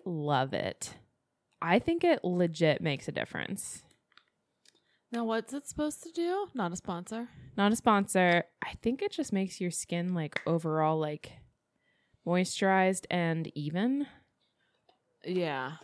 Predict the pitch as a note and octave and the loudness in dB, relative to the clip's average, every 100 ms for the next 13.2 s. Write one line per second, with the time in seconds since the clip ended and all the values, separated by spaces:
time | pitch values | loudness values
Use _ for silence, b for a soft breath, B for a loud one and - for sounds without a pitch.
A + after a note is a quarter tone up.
0 | - F3+ G3+ G3+ F3 D#3 E3 E3+ F3 - | -12 -6 -6 -4 -6 -6 -4 -4 -4 -6
1 | D#3 E3+ - E3+ - D#3+ D#3 D3 D3 - | -6 -6 -8 -8 -6 -8 -6 -8 -10 -8
2 | D#3 D3 C#3+ C3+ C3+ - - B2+ B2 C3+ | -8 -6 -8 -8 -10 -12 -12 -12 -12 -12
3 | A2+ - - D3 D3+ - - C#3+ C#3 - | -12 -14 -16 -12 -12 -12 -16 -14 -12 -12
4 | - C3 - A2 - - A#1+ C2 G#3 G#3+ | -14 -14 -10 -10 -8 -10 -8 -6 -4 0
5 | G#3 G3+ G3+ G3+ G3 A#3+ A#3 C#4+ C#4 C#4 | 2 2 2 0 -4 0 4 4 6 4
6 | C4 G3+ A3 A#3 F#3+ F#3 F3 G3 E3+ - | 4 2 2 2 0 -2 0 0 -2 0
7 | E3+ D3+ D3+ D3+ - - G3 - - F3+ | 0 2 -2 -4 -4 -2 -2 -4 -6 -4
8 | - - E3 D3+ D#3+ C#3 C3+ B2+ D3+ - | -4 0 0 0 -4 -4 -8 -8 -6 -6
9 | - - F#3+ F3+ B B B B B B | -4 -2 -2 -4 B B B B B B
10 | B _ _ _ _ - - - _ - | B _ _ _ _ -8 -8 -8 _ -20
11 | _ _ _ _ _ _ _ _ _ - | _ _ _ _ _ _ _ _ _ -6
12 | F#3 C4 - F#3+ D#3 C#3+ D3 D#3+ D3 D#3 | 0 -2 0 0 0 2 0 0 -4 -2
13 | D#3 | 0